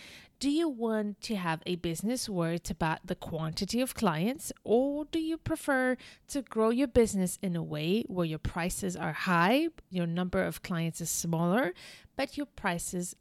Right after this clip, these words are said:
are high? So you do want to position yourself in that way. Do you want to serve a lot of people at a cheaper price, or would you like to have just a couple of clients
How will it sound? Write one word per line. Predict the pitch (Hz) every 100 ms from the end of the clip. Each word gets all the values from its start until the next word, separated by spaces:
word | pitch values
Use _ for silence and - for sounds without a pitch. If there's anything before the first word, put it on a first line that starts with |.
| -
are | 165
high? | 160 208 190 151 143 - - _ _ _ - -
So | - 226 -
you | 214 240
do | - 349
want | 359 320 302
to |
position | 277 254 214 269 294
yourself | 233 175 - 165 160 -
in | 196
that | 175 165
way. | 175 175 226 311
Do | -
you | 196
want | 196 190
to | 190
serve | - 165 160
a | 170
lot | 165 160 156
of | 160
people | 294 349 349 339 -
at | 170
a | 156
cheaper | - - 165
price, | - 185 190 - - - - -
or | 254 302
would | 320 302
you |
like | 269 214 202
to | 214
have | 196 165
just | - 247 339 -
a |
couple | 381 180 185
of | 170
clients | - 226 240 175 170 175